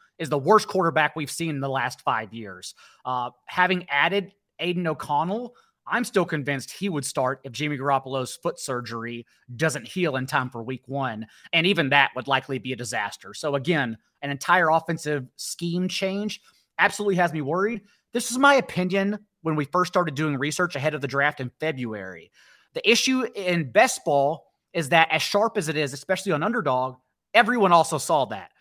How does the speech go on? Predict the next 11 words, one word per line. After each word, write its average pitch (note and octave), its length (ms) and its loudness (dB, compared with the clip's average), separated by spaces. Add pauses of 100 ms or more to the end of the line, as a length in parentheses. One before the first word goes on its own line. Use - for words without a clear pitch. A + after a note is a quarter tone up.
And E3+ 100 -6
so F3 100 0
Jacobs G3 380 0
falls F#3 300 2
to F3 60 -10
the D#3+ 80 -4
third F3+ 320 -2
round, F#3+ 400 0 (200)
and D3+ 160 -4
that's E3+ 240 2
okay. C#3+ 500 -6